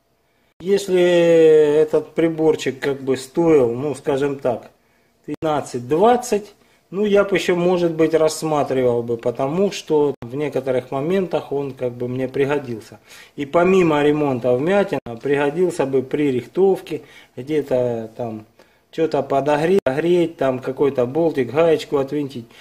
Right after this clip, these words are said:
Но это не предмет первой необходимости, чтобы за него отдавать, допустим, сто тысяч. Я считаю, лично моё мнение, я его никому не навязываю. Я считаю, что это дорого. Вот. Кто-то считает наоборот. У нас люди и по два их попокупали. Вот, я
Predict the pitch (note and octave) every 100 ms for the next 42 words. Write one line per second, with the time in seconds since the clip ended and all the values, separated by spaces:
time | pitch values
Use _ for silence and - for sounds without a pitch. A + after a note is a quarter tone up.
0 | - - F3 G#3+ G#3+ A3 A3 A3 A3 G#3+
1 | A3+ G3+ - F#3 F3 E3 D#3 D#3 D#3 F3
2 | - B2+ A#2 C3 C#3+ D#3+ F3 F3+ D#3+ C#3
3 | D3 D#3 D3 - - _ _ - C3+ D3+
4 | E3+ - C3 A#2+ - F3+ F#3 - E3 C#3+
5 | - A2+ - - _ _ _ - D#3 F3+
6 | F3 E3 - G3 F#3 B2+ - - - A3+
7 | A3 - D3+ C#3 D#3 F3 D#3+ C3 A2+ G#2+
8 | A#2 D3+ E3+ D#3 C3 B2+ C3+ C#3 C3+ A2+
9 | G2 F#2 G2 F#2 F#2+ _ _ _ _ _
10 | - C#3 B2+ C3 C3 G3+ G#3 - C3 A#2+
11 | D#3 D#3+ C#3+ A2+ A2 G#2+ G2+ - _ _
12 | _ _ _ _ - B2 G#2+ A2+ - F3+
13 | G#3+ A#3+ - F3+ F#3+ G3 F#3+ E3+ D#3+ D3+
14 | D3 D3 D3 D#3+ F3 E3+ F3 E3+ D#3+ C#3+
15 | C#3+ A#2+ C#3+ E3 D#3 - C3+ C3+ C#3 C3+
16 | C#3 C3 B2 A#2